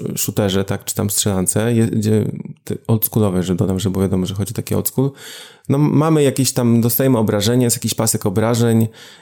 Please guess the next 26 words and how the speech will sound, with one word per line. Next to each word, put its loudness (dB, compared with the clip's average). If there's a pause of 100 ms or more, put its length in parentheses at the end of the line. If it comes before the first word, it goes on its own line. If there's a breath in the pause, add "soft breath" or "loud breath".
i 2
jeżeli 2
pasek -2
się 2
zejdzie 2
do 2
zera, 2
no 2
to 0
giniemy 2
i 0
tracimy 0
kredyty, 0
tracimy 0
kredyty, 0
kończy -4
się 0
gra. -4 (380 loud breath)
A -4
tutaj 0
walutą 2
gry 2
jakby 0
jest 0
czas. -4 (380 soft breath)
Czyli 2